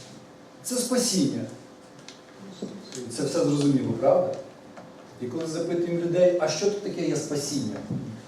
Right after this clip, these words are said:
І по-різному люди це, е, пояснюють. Да?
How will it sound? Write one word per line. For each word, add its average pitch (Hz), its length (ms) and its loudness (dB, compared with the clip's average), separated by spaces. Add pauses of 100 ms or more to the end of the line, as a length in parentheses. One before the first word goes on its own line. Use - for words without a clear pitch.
(120)
І 151 40 -2
по-різному 190 580 4
люди 139 380 0
це, 127 160 -2
е, 131 100 -2 (2250)
пояснюють. 120 640 -2
Да? 143 180 -2